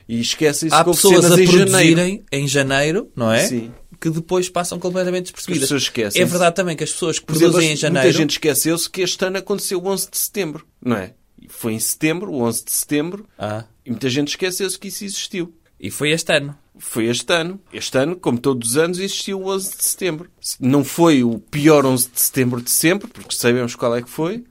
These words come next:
Speaker 1: mas
Speaker 2: Uhum.
Speaker 1: houve o onze de setembro. E muita gente já não se lembra o que é que aconteceu nesse dia.
Speaker 2: É.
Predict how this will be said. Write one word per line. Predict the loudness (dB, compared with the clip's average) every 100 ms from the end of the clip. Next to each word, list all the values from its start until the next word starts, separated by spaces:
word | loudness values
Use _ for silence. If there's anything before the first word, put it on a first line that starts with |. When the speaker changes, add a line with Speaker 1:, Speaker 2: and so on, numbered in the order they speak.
| _
Speaker 1:
mas | 0 0 4
Speaker 2:
Uhum. | 4
Speaker 1:
houve | 2 -2
o | 0
onze | 0 -4 -8
de | -10
setembro. | -8 -8 -8 -10 -8
E | -6
muita | 0 0
gente | 0 -2
já | -4
não | -4
se | -6 -8
lembra | -8 -10
o |
que | -8
é | -6
que | -4
aconteceu | -4 -6 -6
nesse | -6 -6 -8
dia. | -10 -10 _ _ _ _ _ -4
Speaker 2:
É. | 0 0